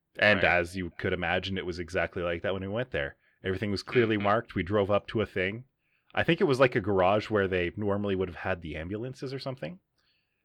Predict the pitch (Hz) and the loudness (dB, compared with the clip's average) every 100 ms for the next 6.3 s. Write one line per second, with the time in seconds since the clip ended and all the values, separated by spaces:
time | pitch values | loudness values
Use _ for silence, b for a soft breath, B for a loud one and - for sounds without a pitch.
0 | _ - 95 87 - _ _ 110 107 - | _ 0 2 2 -2 _ _ 2 2 4
1 | 120 110 107 98 - - 120 110 98 113 | 6 8 6 2 -4 0 2 2 4 6
2 | 123 131 120 107 104 104 98 98 95 92 | 6 4 4 6 6 4 2 0 0 0
3 | - 90 110 - 101 110 107 - 101 92 | -2 -2 -2 -4 -2 0 0 0 -2 -2
4 | 98 87 90 - 92 90 92 - _ _ | -2 -4 -4 -6 -6 -6 -10 -16 _ _
5 | _ - 90 110 110 117 113 110 104 98 | _ -8 -6 0 2 4 2 2 0 2
6 | 101 101 101 | 2 2 -2